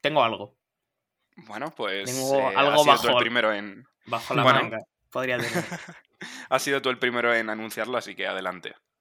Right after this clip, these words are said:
Speaker 1: Eh, yo creo que con esos números, que, hombre, están bien, no sé, mm, para los años que tal, eh, entrando en el noventa y siete y con lo de, con lo de Jordan y lo de Toyota, que sí que me acuerdo sobre todo de Toyota, eh, puede ser Ralf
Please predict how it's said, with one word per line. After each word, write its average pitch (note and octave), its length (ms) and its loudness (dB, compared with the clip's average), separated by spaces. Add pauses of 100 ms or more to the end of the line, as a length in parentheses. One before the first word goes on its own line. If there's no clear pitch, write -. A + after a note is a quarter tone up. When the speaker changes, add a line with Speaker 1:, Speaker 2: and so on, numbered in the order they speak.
Speaker 1:
Eh, B2 600 4
yo D3 240 2
creo G3 640 2 (140)
que B2+ 340 4
con C3 180 -2
esos D3+ 240 -6
números, C#3 720 0
que, A2 160 -8
hombre, G#2+ 160 -6
están G#2+ 280 -6
bien, A#2+ 260 -2
no A#2+ 100 -8
sé, A2+ 140 -10
mm, A2 340 -14
para A2 140 -12
los A2+ 140 -12
años A2+ 180 -12
que A2 80 -12
tal, C#3 240 -2 (360)
eh, A2+ 760 0
entrando B2 360 0
en C#3 40 2
el C3+ 120 0
noventa B2+ 300 -2
y B2 60 -2
siete B2+ 460 0
y A2+ 180 -8
con A2+ 260 -4
lo A2+ 160 -6
de, G#2+ 680 -8
con A2+ 240 -8
lo A2+ 80 -6
de A2 180 -6
Jordan B2 300 -4
y B2 60 -10
lo A#2+ 100 -6
de A#2+ 100 -6
Toyota, A#2+ 420 -4
que - 60 -16
sí - 140 -12
que A#2+ 60 -8
me A2+ 60 -8
acuerdo A2+ 220 -8
sobre A2+ 220 -10
todo A#2 180 -8
de A#2 120 -6
Toyota, A#2+ 400 -4 (380)
eh, A#2+ 180 -6
puede B2+ 180 -2
ser C#3+ 300 0
Ralf B2+ 300 -6